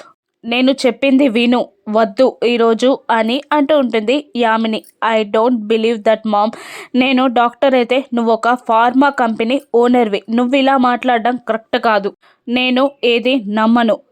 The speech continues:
ఇకపై ఏది జరిగినా నా జీవితంలోని నిర్ణయాలు మాత్రం ఆగవు. నువ్వు రాకపోతే ఇప్పుడు శ్రావ్య చెయ్యి కట్ అయింది, కానీ నా పీక కట్ అవుతుంది. వెళ్ళి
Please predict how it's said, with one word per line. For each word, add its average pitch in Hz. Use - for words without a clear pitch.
ఇకపై 254
ఏది 240
జరిగినా 233
నా 214
జీవితంలోని 240
నిర్ణయాలు 220
మాత్రం 226
ఆగవు. 208
నువ్వు 233
రాకపోతే 247
ఇప్పుడు 233
శ్రావ్య 226
చెయ్యి 269
కట్ 269
అయింది, 247
కానీ 214
నా 214
పీక 262
కట్ 240
అవుతుంది. 214
వెళ్ళి 226